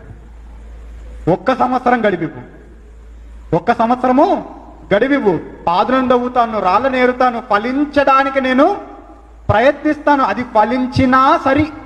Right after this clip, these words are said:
లేని ఎడలా నరికివేయమని చెప్పాను. అంజూరపు చెట్టును గూర్చిన ఉపమానంలో మనము తెలుసుకున్నాం ఆ మాటలు.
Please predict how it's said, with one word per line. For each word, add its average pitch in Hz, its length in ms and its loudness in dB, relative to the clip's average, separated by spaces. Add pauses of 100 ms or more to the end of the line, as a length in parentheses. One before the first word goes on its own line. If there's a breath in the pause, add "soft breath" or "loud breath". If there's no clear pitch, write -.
(960)
లేని 208 280 4
ఎడలా 220 600 2 (680)
నరికివేయమని 175 960 0
చెప్పాను. - 280 -2 (1200)
అంజూరపు 165 520 -2
చెట్టును 170 260 0
గూర్చిన 160 340 0
ఉపమానంలో 160 560 0
మనము 147 540 -4 (200)
తెలుసుకున్నాం 180 540 0
ఆ 139 60 0
మాటలు. 135 500 -4